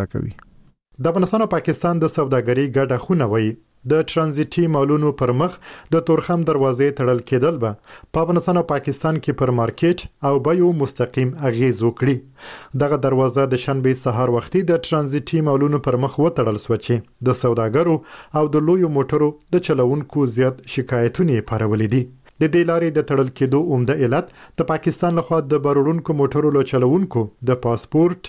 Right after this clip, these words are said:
Speaker 2: او ویزې غوښتل ښوول سوي دي. د طالبانو حکومت هم په بل مثل اقدام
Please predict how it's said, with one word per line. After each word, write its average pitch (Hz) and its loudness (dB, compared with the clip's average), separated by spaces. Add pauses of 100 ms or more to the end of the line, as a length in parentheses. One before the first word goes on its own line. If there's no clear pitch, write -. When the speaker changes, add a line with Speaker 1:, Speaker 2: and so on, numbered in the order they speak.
(380)
Speaker 2:
او 143 4
ویزې 123 2
غوښتل 123 -2
ښوول 107 -2
سوي 107 0
دي. 113 -2 (320)
د 123 -2
طالبانو 117 0
حکومت 117 -2
هم 160 0 (400)
په 156 0
بل 156 0
مثل 156 0
اقدام 143 0